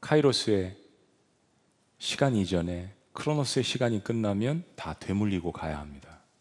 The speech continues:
미가서 육 장 팔 절은 이렇게 이야기합니다. "사람들아, 여호와께서 선한 것이 무엇인지 너희에게 보이셨다.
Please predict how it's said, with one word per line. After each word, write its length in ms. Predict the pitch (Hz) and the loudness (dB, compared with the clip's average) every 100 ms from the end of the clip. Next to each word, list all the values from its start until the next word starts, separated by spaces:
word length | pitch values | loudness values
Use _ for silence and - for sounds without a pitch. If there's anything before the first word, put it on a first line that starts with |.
| _ _ _ _ _ _ _ _ _ _ - - - | _ _ _ _ _ _ _ _ _ _ -20 -20 -2
미가서 300 | 120 135 143 | 6 8 8
육 140 | 135 135 | 6 4
장 140 | 139 | 4
팔 140 | 139 | 4
절은 200 | 143 127 | 4 6
이렇게 320 | 120 107 - 117 | 6 4 4 4
이야기합니다. 480 | 107 101 95 98 | 4 4 0 0
"사람들아, 560 | 101 - 135 127 123 110 | 2 4 4 6 6 8
여호와께서 420 | 107 113 113 113 | 8 6 4 0
선한 340 | 113 156 151 147 | 2 4 4 6
것이 220 | 127 135 | 4 2
무엇인지 540 | 110 139 139 147 131 | 4 6 6 2 2
너희에게 380 | 107 107 113 107 | 6 6 6 4
보이셨다. 920 | - - 127 175 180 175 - 156 | 0 6 8 10 8 6 2 -2